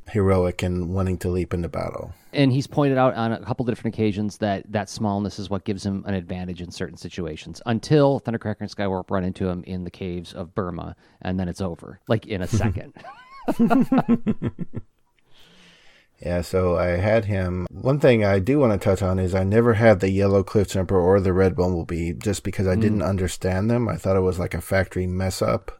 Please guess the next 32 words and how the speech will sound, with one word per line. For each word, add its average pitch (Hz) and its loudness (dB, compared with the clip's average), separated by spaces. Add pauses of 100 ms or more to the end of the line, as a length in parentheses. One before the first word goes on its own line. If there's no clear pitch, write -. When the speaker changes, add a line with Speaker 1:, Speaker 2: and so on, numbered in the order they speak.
Speaker 1:
and 95 -8
I 92 -6
was 107 0
just 104 2
Speaker 2:
Mm. 104 -4
Speaker 1:
like, 95 -2
"Well, 95 -2 (180)
I 92 -4
don't 104 -4
want 78 -8
those. 104 2
They're 107 -2
not 92 -2
on 82 -4
the 85 -6
show." 92 0 (600)
Speaker 2:
Yeah. 98 2 (120)
Speaker 1:
Never 123 2
had 120 2
those, 90 -2
and 90 -4 (240)
never 101 0
really 95 0
regretted 92 0
not 92 -2
having 95 2
them, 95 -4
but 98 -4
Speaker 2:
Hmm. 120 2 (100)
Speaker 1:
very 135 8
likable 131 6
character. 123 4